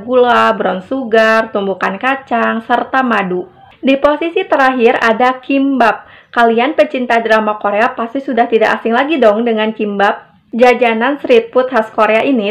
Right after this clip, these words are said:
terbuat dari nasi dan diisi lauk tertentu nih guys, lalu digulung menggunakan rumput laut. Kimbap ini sudah ada sejak era dinasti Joseon loh guys. Sejak dahulu umumnya kimbap berisikan nasi yang telah diberi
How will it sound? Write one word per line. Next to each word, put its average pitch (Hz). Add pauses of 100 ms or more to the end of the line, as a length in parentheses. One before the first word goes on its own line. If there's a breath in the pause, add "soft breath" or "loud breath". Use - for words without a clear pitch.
terbuat 208
dari 208
nasi 196
dan 226
diisi 202
lauk 202
tertentu 254
nih 269
guys, 262
lalu 202
digulung 202
menggunakan 208
rumput 208
laut. 190 (480)
Kimbap 269
ini 214
sudah 202
ada 185
sejak 208
era 196
dinasti 196
Joseon 254
loh 202
guys. 190
Sejak 277
dahulu 208
umumnya 202
kimbap 190
berisikan 202
nasi 220 (240 loud breath)
yang 214
telah 208
diberi 196